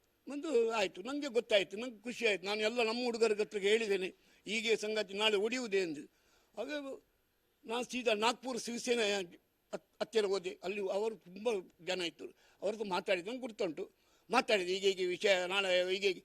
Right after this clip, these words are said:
ಹೋಗುವ" ಅಂತ ಎಲ್ಲ ಜಮಾ ಆಯಿತು. ನಾವು ಸ್ಟಾರ್ಟ್ ಆಯ್ತು, ಮೆರವಣಿಗೆಯಲ್ಲಿ ಭಾಗವಹಿಸಿದ್ದೇವೆ. ಭಾಗವಹಿಸುವಾಗ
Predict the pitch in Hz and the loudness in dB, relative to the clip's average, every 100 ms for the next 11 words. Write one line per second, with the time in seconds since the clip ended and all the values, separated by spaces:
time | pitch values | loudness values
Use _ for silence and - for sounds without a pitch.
0 | _ _ _ 254 262 226 190 190 254 285 | _ _ _ 4 6 4 2 0 -2 2
1 | 285 208 233 247 240 226 294 262 254 226 | 2 2 2 4 2 2 -4 -6 -6 -8
2 | 214 _ 196 220 240 170 202 233 226 214 | -10 _ -12 -8 -8 -4 -2 0 0 -2
3 | 247 151 - - 196 196 196 175 208 208 | -4 -6 -12 -14 -8 -6 -4 -6 -8 -10
4 | - - _ _ _ _ _ _ _ _ | -10 -16 _ _ _ _ _ _ _ _
5 | _ _ _ _ _ _ _ 196 254 269 | _ _ _ _ _ _ _ -4 4 4
6 | 262 226 240 233 | 4 -2 -2 -2